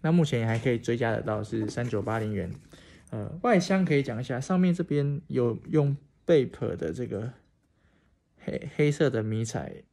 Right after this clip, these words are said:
做设计，做底，然后其余的部分都是这个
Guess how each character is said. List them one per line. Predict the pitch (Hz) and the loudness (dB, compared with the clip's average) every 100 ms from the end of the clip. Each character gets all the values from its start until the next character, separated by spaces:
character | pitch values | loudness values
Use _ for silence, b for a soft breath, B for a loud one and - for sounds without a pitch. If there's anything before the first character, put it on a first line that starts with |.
| _ | _
做 | - 135 | -12 -10
设 | - 117 | -6 -6
计， | 113 107 - | -6 -10 -4
做 | 139 | -4
底， | 127 - - B B B B | -4 -8 -18 B B B B
然 | - | -8
后 | 127 | -6
其 | - 123 | -4 -4
余 | 120 | -2
的 | 131 | -2
部 | - 123 | -4 -4
分 | 123 120 | -4 -2
都 | 113 | -4
是 | 113 117 | -6 -6
这 | 123 | -6
个 | 107 | -8